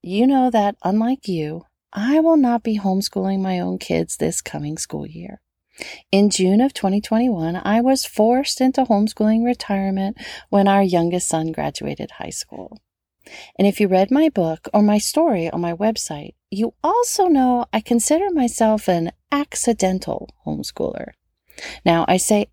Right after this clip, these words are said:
accidental in tongue-in-cheek because there really are no accidents or coincidences with God. Homeschooling apparently was his plan for our family all along. <laughs> I just didn't realize it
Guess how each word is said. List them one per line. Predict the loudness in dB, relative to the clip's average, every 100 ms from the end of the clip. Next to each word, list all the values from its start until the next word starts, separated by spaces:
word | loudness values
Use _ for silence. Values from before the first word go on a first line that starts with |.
| -6
accidental | -6 -6 -4 -2 0 0 0 -2 -2 -6 0
in | 0
tongue-in-cheek | 0 0 0 -2 -4 -6 -8 -16 _ _ -20 -16 -6
because | 0 2 2
there | 2 2 0
really | 0 2 4
are | 2 0
no | -2 -4
accidents | -8 -8 -4 -2 0 -2 -2
or | -4
coincidences | -2 0 0 0 -4 -4 -4 -6 -6
with | -12 -6
God. | -2 -2 -4 -12 -18 _ _ _ -20 -20 -20 -20 _ 0
Homeschooling | 2 2 -2 0 4 4 4 2
apparently | 0 2 2 2 0 -4 -4
was | 0 0 0
his | 0 0 0
plan | -2 0 0 -2 -4
for | -4 -2
our | -2 -4
family | -6 -4 -6 -8 -10
all | -10 -6
along. | -2 -2 -2 -10 -16 _ _ _
<laughs> | -12 -2 0
I | 2
just | 2 0 2
didn't | 0 0 -2
realize | -2 0 0 0 0
it | -2